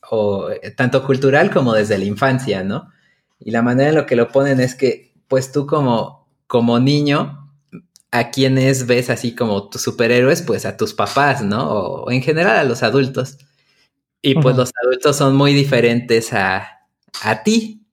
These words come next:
Speaker 1: O sea, los adultos, pues, ¿qué les gusta hacer? Pues, sentarse, platicar, y a ti, ¿qué te gusta? Jugar y comer dulces. O sea, mundos diferentes, ¿no? Que les gusta a ellos tomar cerveza o café. Entonces, como que las actividades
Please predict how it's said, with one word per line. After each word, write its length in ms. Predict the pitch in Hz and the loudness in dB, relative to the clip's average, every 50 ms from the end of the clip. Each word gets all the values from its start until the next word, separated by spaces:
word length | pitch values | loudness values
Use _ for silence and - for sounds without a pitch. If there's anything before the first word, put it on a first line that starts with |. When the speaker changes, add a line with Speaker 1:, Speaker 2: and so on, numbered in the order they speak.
| _ _ _ _ _ _ _ | _ _ _ _ _ _ _
Speaker 1:
O 80 | 131 | -8
sea, 120 | 127 - 110 | -6 -2 -2
los 160 | 117 110 - | -2 0 0
adultos, 400 | 117 113 123 127 131 156 165 165 | 0 2 2 2 2 0 0 0
pues, 160 | - - 123 - | -2 -6 -6 -2
¿qué 100 | - 123 | 0 2
les 160 | 123 123 123 | 2 2 2
gusta 260 | 123 127 123 - 123 | 2 0 0 0 -2
hacer? 280 | 123 - 139 147 151 139 | 0 2 0 0 0 0
Pues, 140 | - 139 135 | 0 -2 0
sentarse, 560 | - 104 101 98 104 104 104 104 - - 107 | 0 -2 0 0 0 -2 -2 -2 -2 -4 -4
platicar, 640 | - 101 98 98 - 98 98 - 107 104 104 107 107 | -2 -2 -4 -4 -4 -6 -6 -4 -2 -2 -2 -2 -2
y 140 | 101 - - | -4 -6 -6
a 140 | - 101 - | -6 -6 -6
ti, 120 | 120 113 117 | -6 -4 -2
¿qué 100 | 120 110 | -2 0
te 120 | 117 117 | 0 2
gusta? 300 | 110 113 113 - - 131 | 2 0 0 0 0 -2
Jugar 560 | - - 127 110 107 107 110 110 107 110 104 98 | 0 0 0 0 0 0 0 0 0 0 -2 -4
y 100 | 95 - | -6 -6
comer 360 | - 110 104 107 104 110 104 | -4 -4 -2 0 0 0 0
dulces. 520 | 113 120 127 120 117 - 120 110 117 117 | 2 2 2 0 0 0 0 0 2 2
O 80 | 123 131 | 2 2
sea, 300 | 160 156 147 143 - - - - - - _ - | 2 2 2 0 -2 -6 -16 -20 -20 -16 _ 0
mundos 340 | 151 180 202 196 220 202 165 | 2 4 6 6 4 4 2
diferentes, 600 | 151 - 147 131 143 147 156 147 135 117 113 123 | 0 0 2 2 2 2 2 2 2 0 2 0
¿no? 180 | 139 175 139 | 0 -2 0
Que 100 | - 151 | 0 0
les 120 | 139 127 127 | 0 2 0
gusta 200 | 123 - - 123 | -2 -2 0 2
a 20 | |
ellos 220 | 131 147 147 - | 2 2 0 -2
tomar 420 | - 117 113 113 107 107 101 - - | -2 -4 -2 -2 -2 -2 -4 -6 -6
cerveza 640 | - 101 101 101 104 120 135 139 135 131 - 110 | -6 -6 -4 -2 -2 0 0 0 0 -2 -4 -6
o 80 | 101 - | -8 -8
café. 580 | - - - - - 131 127 127 123 123 123 _ _ _ _ _ _ _ _ _ _ _ _ | -10 -12 -10 -6 -4 -2 -2 0 -2 -4 -6 _ _ _ _ _ _ _ _ _ _ _ _
Entonces, 300 | 127 127 127 160 165 160 | -8 -2 0 0 -2 0
como 240 | - 156 147 139 139 | 0 0 0 0 0
que 140 | - 127 127 | 0 2 2
las 200 | 131 135 135 151 | 2 2 0 -2
actividades 1000 | 135 135 - - 147 139 143 143 139 143 151 165 185 208 214 208 - - - | -4 -4 -4 -6 -4 0 0 2 2 4 4 4 4 2 2 0 -2 -8 -18